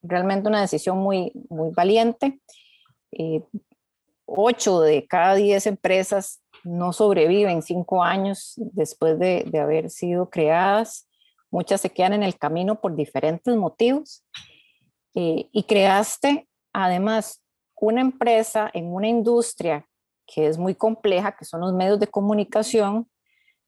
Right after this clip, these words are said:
Pero no solo eso, sino que le pusiste tu nombre. <laughs> O sea, le bautizaste tu emprendimiento, tu proyecto con tu nombre. Le pusiste de todo, toda la carne en el asador, el pecho a las balas, todo. Te lo estás, te lo jugaste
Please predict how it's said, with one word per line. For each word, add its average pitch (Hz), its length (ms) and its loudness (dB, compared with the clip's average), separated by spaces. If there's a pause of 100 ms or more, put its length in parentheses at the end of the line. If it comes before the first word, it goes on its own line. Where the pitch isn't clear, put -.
(600)
Pero 202 260 2
no 220 120 0
solo 285 260 0
eso, 294 160 0
sino 226 260 -2
que 302 60 -4
le 302 80 0
pusiste 240 560 -2
tu 226 80 -2
nombre. 233 600 0 (160)
<laughs> - 160 -14 (240)
O 208 40 -2
sea, 190 200 0
le 190 240 0 (160)
bautizaste 220 880 0
tu 277 140 -2
emprendimiento, 233 920 0
tu 247 180 -8
proyecto 214 840 -2 (440)
con 214 320 0
tu 190 140 0
nombre. 214 460 2
Le 165 100 -2
pusiste 208 720 -2 (720)
de 262 140 0
todo, 269 460 2
toda 247 220 2
la 262 140 0
carne 254 280 0
en 277 80 2
el 226 100 2
asador, 196 480 2
el 190 100 -2
pecho 220 280 -4
a - 20 -2
las 226 160 0
balas, 220 420 0
todo. 233 280 0
Te 160 80 -4
lo 156 80 -2
estás, 175 320 -6
te 180 100 -2
lo 180 120 0
jugaste 208 760 -2